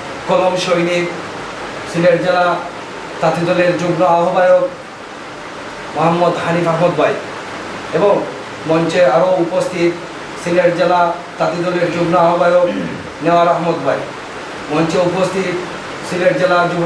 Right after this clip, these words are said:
দ-, যে সিলেট জেলা তাঁতি দলের যুগ্ম আহ্বায়ক বেলাল আহমদ ভাই ও আরও মঞ্চে উপস্থিত আছে সিলেট জেলা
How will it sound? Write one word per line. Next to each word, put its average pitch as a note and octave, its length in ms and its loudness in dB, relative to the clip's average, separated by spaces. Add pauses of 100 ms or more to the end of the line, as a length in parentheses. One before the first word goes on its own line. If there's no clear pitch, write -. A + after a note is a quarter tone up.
দ-, E3+ 260 4 (100)
যে F3 80 -2 (100)
সিলেট F3 300 2
জেলা F3+ 160 2 (100)
তাঁতি E3+ 260 -2
দলের F#3 220 4 (380)
যুগ্ম F3 220 0 (140)
আহ্বায়ক F3 460 4 (360)
বেলাল F3 220 4
আহমদ E3+ 320 0
ভাই C#3 120 -2 (840)
ও - 20 4 (720)
আরও F3+ 140 4 (120)
মঞ্চে F3+ 260 0 (100)
উপস্থিত F3 380 -2
আছে F3+ 140 2 (460)
সিলেট F3+ 340 2
জেলা F3+ 160 4